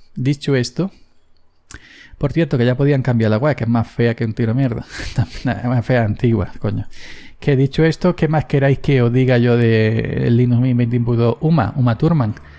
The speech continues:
Pues tenéis el Cinnamon muy bonito, es decir, eh, eh, todas las apli-, las aplicaciones categorizadas por categoría, valga la redundancia, gráficos,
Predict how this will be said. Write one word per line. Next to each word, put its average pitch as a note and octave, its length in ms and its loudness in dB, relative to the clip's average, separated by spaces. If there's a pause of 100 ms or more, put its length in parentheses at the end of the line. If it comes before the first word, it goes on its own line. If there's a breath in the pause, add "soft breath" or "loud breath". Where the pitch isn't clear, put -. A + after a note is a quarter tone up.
(360 loud breath)
Pues - 100 -4
tenéis C3+ 360 0
el C3+ 320 0 (240)
Cinnamon D#3 440 0
muy D3 120 0
bonito, F3 520 2
es C2+ 80 0
decir, C3+ 360 0
eh, B2 260 0 (1080)
eh, - 420 -10 (460)
todas C#3 260 2
las B2+ 180 2
apli-, C#3 220 -2
las B2+ 200 2
aplicaciones B2+ 800 0
categorizadas B2+ 720 0
por C3 180 -4
categoría, A#2+ 500 0
valga A#2+ 280 0
la A#2+ 60 2
redundancia, D3 720 2
gráficos, C#3 920 0